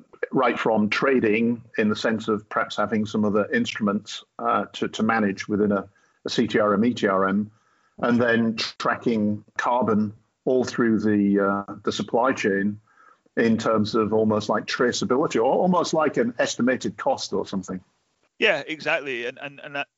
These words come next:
Speaker 2: I think there's, there's gonna have to be quite a lot of thinking around that. There's, there's going to need to be work on how to report that in a coherent way.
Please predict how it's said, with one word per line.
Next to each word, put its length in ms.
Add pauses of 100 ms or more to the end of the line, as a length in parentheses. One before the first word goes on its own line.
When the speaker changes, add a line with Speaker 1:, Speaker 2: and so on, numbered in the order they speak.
Speaker 2:
I 60
think 220
there's, 380
there's 100
gonna 220
have 120
to 80
be 80
quite 220
a 40
lot 140
of 60
thinking 420
around 300
that. 280 (180)
There's, 340
there's 160
going 160
to 100
need 180
to 120
be 200
work 380
on 220
how 160
to 180
report 440
that 260 (400)
in 80
a 80
coherent 540
way. 340